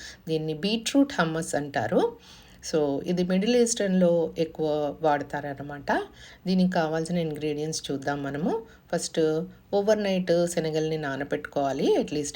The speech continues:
eight hours. తర్వాత దాన్ని వాటర్ అంతా మంచిగా వాష్ చేసుకొని, తర్వాత బాయిల్ చేసుకోవాలి. చక్కగా బాయిల్ చేసుకున్న తర్వాత దీన్ని వాటర్ అంతా తీసేసి ఒక గ్లాస్‌లోకి తీసి పెట్టుకోవాలన్నమాట.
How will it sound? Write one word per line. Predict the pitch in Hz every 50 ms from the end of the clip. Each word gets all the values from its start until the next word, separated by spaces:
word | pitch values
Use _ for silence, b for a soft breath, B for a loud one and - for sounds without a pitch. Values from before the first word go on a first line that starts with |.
| 143 139
eight | 139 139 139 135
hours. | 135 139 131 - - - 339 466 480 B B B B B B -
తర్వాత | - 170 165 170 160 156 156 - 151 151
దాన్ని | 151 147 147 143 143 143 143 143 143
వాటర్ | - - 156 156 147 151 - 151 147
అంతా | 147 151 - 165 160 - 151
మంచిగా | 156 156 156 151 151 - 151 156
వాష్ | 151 147 139 139 - - - 151
చేసుకొని, | 135 - - - - 170 285 480 480 B B B B B -
తర్వాత | - 175 160 151 151 147 -
బాయిల్ | 208 190 190 175 165 147 139 - -
చేసుకోవాలి. | 123 127 - - - 143 143 143 -
చక్కగా | - - - - - 143 - 147 143 147
బాయిల్ | 143 151 147 147 147 143 143 -
చేసుకున్న | 147 147 - - 165 156
తర్వాత | 151 147 156 147 151 - - - 302 330 B B B B B B -
దీన్ని | 180 175 170 165
వాటర్ | 170 165 165 170 175 185 185 -
అంతా | 202 202 196 196 202
తీసేసి | 196 - 180 165 170 - - 170 180 - 277 294
ఒక | 269 - -
గ్లాస్‌లోకి | - 156 147 139 139 - - 175 151 151 - 196
తీసి | 180 156 139 - -
పెట్టుకోవాలన్నమాట. | - 143 139 - - - 143 143 143 143 139 139 139 139 143 143 - - 427